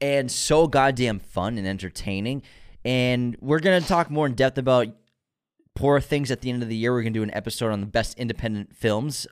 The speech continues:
of twenty twenty-three, and this will be one of the main features in that episode. And I also wrote, "By the time the third act arrives, the stellar production pulls this movie to the finish line after it hits a few speed bumps along the way.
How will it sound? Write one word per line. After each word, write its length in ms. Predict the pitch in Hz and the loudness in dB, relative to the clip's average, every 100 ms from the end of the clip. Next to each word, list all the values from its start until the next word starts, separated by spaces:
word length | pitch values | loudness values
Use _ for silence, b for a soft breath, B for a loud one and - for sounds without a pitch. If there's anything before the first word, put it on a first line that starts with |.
| - | 0
of 380 | 117 117 110 | 2 2 -2
twenty 240 | - 117 113 | -10 -6 -6
twenty-three, 640 | - 110 104 104 110 165 - b b b - | -6 -8 -8 -6 -6 -6 -10 b b b -8
and 120 | 117 | -4
this 140 | 117 | -4
will 80 | 110 | -6
be 280 | 101 110 101 | -4 -4 -2
one 140 | 101 107 | -4 -4
of 40 | |
the 60 | 101 | -4
main 180 | 95 | -6
features 420 | 90 107 - 95 95 | -6 -10 -8 -8 -6
in 60 | |
that 160 | 90 85 | -6 -6
episode. 580 | 95 101 - - 90 85 _ b b b b | -6 -6 -8 -6 -6 -6 _ b b b b
And 80 | 120 | 0
I 60 | |
also 240 | 131 131 143 | 0 2 0
wrote, 340 | 127 123 117 | 4 4 4
"By 100 | 131 | 0
the 80 | 131 | 0
time 240 | - 151 143 | 0 0 -2
the 40 | |
third 220 | - 127 | 0 4
act 280 | 123 123 - | 4 2 0
arrives, 520 | 113 120 156 147 110 | -2 2 4 2 0
the 80 | 113 | -10
stellar 280 | - 135 127 | -4 0 0
production 520 | 113 123 127 - 113 | 0 0 0 -2 -8
pulls 420 | - 139 156 151 | -6 2 4 4
this 160 | 147 131 | 0 -6
movie 220 | 139 127 | -4 -4
to 100 | 113 | -6
the 80 | 110 | -10
finish 380 | - 247 262 180 | -2 0 0 0
line 420 | 156 139 139 120 b b b | 2 2 0 -4 b b b
after 240 | 139 131 131 | -4 0 0
it 60 | |
hits 140 | 143 135 | -2 -4
a 40 | |
few 180 | 139 127 | -4 -4
speed 320 | - 175 165 | -2 -4 -2
bumps 220 | 143 127 | -2 -2
along 240 | 131 127 127 | 0 0 0
the 80 | |
way. 260 | 120 120 - | 0 0 0